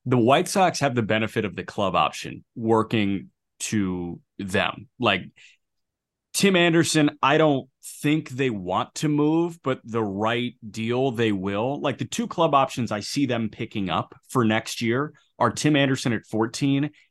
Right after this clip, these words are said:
and Liam Hendriks at fifteen. I don't think they move either of those guys. Lance Lynn, if anybody's buying the Lance Lynn thing,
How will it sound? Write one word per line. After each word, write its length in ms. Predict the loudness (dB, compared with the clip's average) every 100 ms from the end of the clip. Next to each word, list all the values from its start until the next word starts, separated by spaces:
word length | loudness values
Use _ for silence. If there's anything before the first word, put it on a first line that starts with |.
| _
and 120 | -2
Liam 280 | 0 0 0
Hendriks 420 | -2 -4 -4 -6
at 120 | -12
fifteen. 640 | -2 -2 0 0 0 0 -8 _ _
I 100 | 0
don't 160 | 2 0
think 140 | 0
they 100 | 2
move 200 | 2 2
either 240 | 2 0 -2
of 80 |
those 180 | -2 -4
guys. 400 | -2 0 -2 -6 -16 _ _ _ _ -2
Lance 420 | 2 2 0 -2
Lynn, 340 | 0 0 -2 -4
if 120 | -4
anybody's 460 | -4 -2 -2 -4
buying 380 | -2 -2 -2 -2
the 100 | -4
Lance 320 | -4 -4 -6
Lynn 220 | -6 -4 -4
thing, 420 | -2 -2 -4